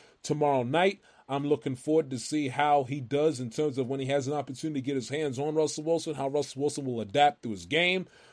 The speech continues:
uh, and, and how free, and if an opportunity will present itself for Aiden Hutchinson to take over this football game, and if he does, it spells game over for Denver. Forget it. But the number one player in the X Factor I wanna see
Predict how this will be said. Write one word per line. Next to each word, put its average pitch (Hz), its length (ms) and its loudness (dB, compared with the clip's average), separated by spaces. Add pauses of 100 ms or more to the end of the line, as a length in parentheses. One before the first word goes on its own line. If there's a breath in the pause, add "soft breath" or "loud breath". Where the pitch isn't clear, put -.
(180 loud breath)
uh, 117 720 2
and, 107 400 -8
and 107 300 -10
how 131 200 2
free, 151 300 -4
and 123 340 -4
if 151 360 4
an 143 180 -2
opportunity 147 480 -2
will 135 100 -2
present 131 360 -4
itself 139 280 0
for 123 120 -2
Aiden 135 180 0
Hutchinson 143 380 -4
to 120 100 -4
take 120 320 -4
over 156 260 4
this 151 180 -2
football 156 340 -6
game, 147 240 -4
and 127 80 -4
if 131 140 -4
he 123 100 -8
does, 123 280 0
it 107 80 -8
spells 107 520 -4
game 127 320 -2
over 135 280 2
for 113 140 -10
Denver. 131 460 -4
Forget 117 360 -2
it. 156 140 2 (380 loud breath)
But 135 240 -2
the 123 100 0
number 156 340 0
one 190 280 2
player 170 360 2
in 156 80 2
the 143 100 0
X 160 260 2
Factor 135 580 0
I 139 200 4
wanna 147 300 0
see 120 480 -4